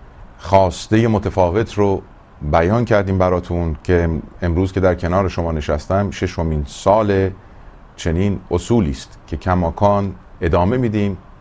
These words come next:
و برای رسیدن به خواسته ها پای فشاری می‌کنیم و از هیچ راهی دریغ نکردیم. هدف سرنگونی حکومت اسلامی است. حاکمیت به دست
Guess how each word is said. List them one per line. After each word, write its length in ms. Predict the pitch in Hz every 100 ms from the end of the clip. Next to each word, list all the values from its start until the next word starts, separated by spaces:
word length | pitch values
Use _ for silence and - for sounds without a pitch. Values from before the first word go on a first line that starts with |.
| -
و 100 | 90
برای 720 | 82 87 110 113 107 104 104 - - - - - - -
رسیدن 540 | 87 - 90 92 131
به 100 | 117
خواسته 400 | 101 104 92 92
ها 300 | 85 87 90
پای 280 | 90 95 92
فشاری 420 | 90 - 80 98
می‌کنیم 440 | 120 104 98 95 87
و 40 |
از 220 | 82 73
هیچ 320 | - 101 - - - - - - - -
راهی 580 | 69 65 92 110 92 85
دریغ 360 | 78 82 85
نکردیم. 500 | 95 104 71 58 - - - - - - - - - - - -
هدف 380 | 98 113 127 - -
سرنگونی 880 | - 113 101 98 95 92 123 131 87 -
حکومت 480 | 107 - 87 80 82
اسلامی 500 | 73 - 80 69 62
است. 240 | - - - - - - - - - -
حاکمیت 680 | 95 92 98 92 95 117 101
به 80 |
دست 300 | 90 87 -